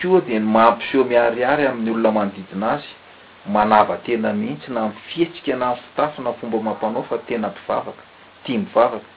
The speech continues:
ary mpakatoa ny didin'Andriamanitra. Tamin'izany fotoana izany ny antsoina hoe mpivavaka dia ireo rehetra izay m-, mahatandrina tsara ny didy sy ny lalàna ary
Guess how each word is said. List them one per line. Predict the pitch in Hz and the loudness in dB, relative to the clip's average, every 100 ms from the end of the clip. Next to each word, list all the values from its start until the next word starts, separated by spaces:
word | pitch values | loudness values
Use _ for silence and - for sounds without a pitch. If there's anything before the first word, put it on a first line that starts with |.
| - - | -20 -8
ary | 92 98 - | -2 -2 0
mpakatoa | 113 - 107 - 151 - - - - - 95 | -4 0 -4 -2 -8 -8 -20 -20 -20 -18 -18
ny | 98 | -14
didin'Andriamanitra. | 92 90 95 92 95 101 120 - - - - - - - - - - - - | -14 -6 -6 -4 -4 -4 -6 -10 -14 -18 -20 -20 -20 -20 -20 -20 -20 -20 0
Tamin'izany | 127 107 107 110 | 2 4 4 2
fotoana | - 139 113 | 6 4 4
izany | - 131 175 175 | 6 6 6 4
ny | 147 | 0
antsoina | 143 147 139 | 0 2 6
hoe | 151 | 6
mpivavaka | 165 - 120 165 143 120 | 4 2 2 4 4 2
dia | - 107 | 0 -4
ireo | 113 117 | 4 4
rehetra | 113 120 127 110 | 4 0 0 -2
izay | 104 107 | -2 -4
m-, | 107 104 - | -4 -6 -8
mahatandrina | 104 101 104 104 - - - 117 113 | 0 4 4 4 0 -4 -2 -4 -2
tsara | 156 156 139 | 0 2 0
ny | 98 - | -2 -10
didy | 104 92 - | -14 -12 -8
sy | |
ny | 113 | -2
lalàna | 113 113 120 139 | 0 2 0 0
ary | 143 | -6